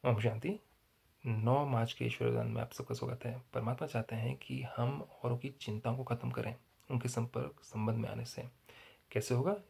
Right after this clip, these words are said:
इसको समझते हैं। अपने संपर्क द्वारा अनेक आत्माओं की चिंताओं को मिटाने वाले सर्व के प्रिय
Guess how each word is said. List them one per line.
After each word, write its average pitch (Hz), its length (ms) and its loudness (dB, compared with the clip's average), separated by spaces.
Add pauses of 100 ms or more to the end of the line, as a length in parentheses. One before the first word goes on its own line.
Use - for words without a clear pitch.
(100)
इसको 117 140 4
समझते 107 360 -2
हैं। 113 180 -6 (540)
अपने 151 260 2
संपर्क 135 640 0 (320)
द्वारा 110 340 2
अनेक 135 400 0
आत्माओं 120 380 0
की 127 120 -8
चिंताओं 113 420 -2
को 135 120 -6
मिटाने 107 380 -2
वाले 117 240 -2
सर्व - 460 -2 (120)
के - 80 -4
प्रिय - 580 -4